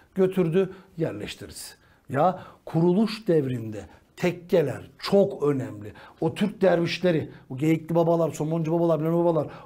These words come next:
vakıf kültürü çok önemli. Oraya tekkeyi kuruyor,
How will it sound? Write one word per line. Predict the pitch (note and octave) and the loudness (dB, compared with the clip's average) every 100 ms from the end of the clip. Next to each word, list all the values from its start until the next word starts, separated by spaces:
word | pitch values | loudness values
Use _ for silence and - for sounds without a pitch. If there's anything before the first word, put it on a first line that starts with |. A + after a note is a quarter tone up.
| - | -6
vakıf | D3 - A#3+ - | -4 2 2 2
kültürü | - D#3+ - C#3+ B2+ - - _ | -2 -2 -2 -4 -4 -10 -20 _
çok | - G#3+ G#3+ - | 2 4 4 0
önemli. | C#3+ B2+ G#2 G2+ G2+ - _ | -2 -2 -8 -14 -16 -18 _
Oraya | F#3 F#3+ E3 C#3+ | 4 6 4 2
tekkeyi | - F3+ - F3 D#3 | -2 -4 0 0 0
kuruyor, | D#3+ D#3+ F3 F#3 | 0 2 4 4